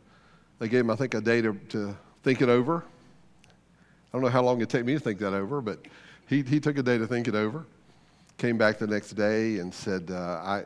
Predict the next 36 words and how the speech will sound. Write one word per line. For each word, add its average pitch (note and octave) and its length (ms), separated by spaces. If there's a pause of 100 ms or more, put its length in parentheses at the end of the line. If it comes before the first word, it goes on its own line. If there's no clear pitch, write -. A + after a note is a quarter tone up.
I G2+ 140
cannot G#2+ 420
but G#2+ 140
stand A2 320
for G#2+ 100
what G2 160
my G2+ 140
conscience - 640 (340)
believes A#2+ 360
is G2+ 140
right C#3+ 460
and F2+ 100
what F#2 160
the G2+ 80
Bible G2+ 300
teaches, E3 560 (480)
and, F#2+ 320
um, F2+ 400
I G2+ 120
will G#2 120
accept - 380
your A#2+ 100
punishment B2 640
in F#2+ 120
the G2 80
name G2+ 200
of G2 140
Christ A2 460
and - 80
for G2+ 100
the F#2+ 80
cause G2+ 360
of F2 80
the F2 40
gospel," D#2+ 480 (220)
basically. - 460